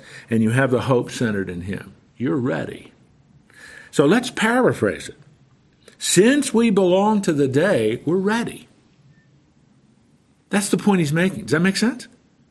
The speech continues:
Because we are children of the day, we're ready. Jesus said, "You don't know the hour I'm coming back. You don't know when this is gonna kick off, but I want you to do one thing. I want you to be ready." So Paul is saying,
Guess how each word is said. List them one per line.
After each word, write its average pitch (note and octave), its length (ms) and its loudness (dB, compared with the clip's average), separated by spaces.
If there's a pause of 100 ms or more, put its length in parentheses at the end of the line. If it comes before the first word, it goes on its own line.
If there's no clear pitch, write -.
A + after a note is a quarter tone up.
(480)
Because F3 440 2
we A3+ 220 4
are F#3 100 2
children F#3+ 340 2
of D3+ 60 -2
the D#3+ 100 0
day, F#3+ 220 0
we're B3 180 2
ready. C#4+ 440 0 (1700)
Jesus A3+ 500 2
said, G#3+ 340 2
"You C3+ 80 2
don't F3+ 300 2
know A#3+ 120 2
the F3+ 180 4
hour G#3 200 2
I'm F3+ 120 0
coming F#3+ 340 0
back. F#3+ 280 0
You - 100 -2
don't F#3 220 0
know G3+ 100 0
when F#3+ 160 2
this F#3+ 200 -2
is D#3 80 -12
gonna F3 220 -4
kick - 360 -6
off, F#3+ 360 0 (400)
but B2+ 160 -2
I A#2+ 140 0
want C#3 300 0
you F#3 60 0
to D3+ 100 0
do C#3 160 2
one D#3 200 0
thing. C#3 200 0
I F#2 60 -8
want G2+ 280 -4
you B2 60 -2
to C3+ 40 -2
be D#3 120 2
ready." - 360 0 (800)
So A2+ 100 2
Paul D3+ 340 4
is F3 100 -2
saying, F#3+ 420 2